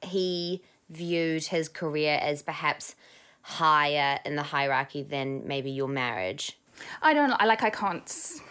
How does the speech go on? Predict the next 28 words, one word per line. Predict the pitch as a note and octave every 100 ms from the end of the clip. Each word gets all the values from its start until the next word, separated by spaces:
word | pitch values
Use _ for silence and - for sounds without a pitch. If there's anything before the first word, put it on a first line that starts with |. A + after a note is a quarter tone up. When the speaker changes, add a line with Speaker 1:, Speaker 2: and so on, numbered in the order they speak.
| - -
Speaker 2:
I | F#3+
can't | F3+ E3+
speak | - E3+ -
for | - -
him | F3 F3 F3
on | F3
that. | F3+ - - _ _ _ _
At | - G#3
times, | - F#3+ F#3
certainly | - - E3 - F3 F3 E3+ E3+ E3+ _ _
began | - F#3+ D#3+ E3+
to | -
feel | - - F#2+ -
like | - - - -
that. | - - - - - _ _ - - - G#3
And | G3
I | F#3
think | G3 F#3
the | -
more | G3+ G#3 G3+ G3+ G3+ G3+ - - -
I | F#3+
felt | F#3 F#3+ F#3 F3+ - -
excluded | F#3 - - G#3+ G#3 F#3+ F3+
from | F#3+ F3
his | F3 F3
life, | F#3 A#3+ F#3 F#3+ G#3 -
the | -
more | G3 F#3+ F#3 F#3